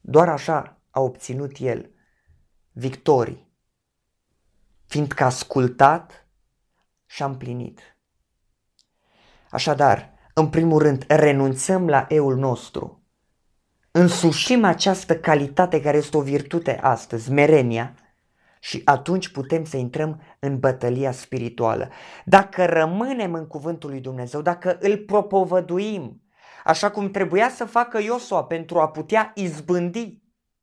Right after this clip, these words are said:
dacă cugetăm și îl împlinim, atenție, să-l împlinim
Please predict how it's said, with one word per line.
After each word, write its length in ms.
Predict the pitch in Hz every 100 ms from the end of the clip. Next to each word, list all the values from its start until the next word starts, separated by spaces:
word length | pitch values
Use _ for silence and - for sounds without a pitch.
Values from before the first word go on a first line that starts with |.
| _ _ _ _ _ - - -
dacă 380 | 151 214 220 214
cugetăm 720 | 214 208 214 196 190 262 262
și 160 | 220 220
îl 140 | 214
împlinim, 880 | 208 196 196 190 196 247 240 113 - _ _ _
atenție, 920 | - 165 - 214 180 131 123 117 131 _ _ _ _
să-l 420 | - - 175 170 175
împlinim 880 | 185 175 175 165 175 196 135 117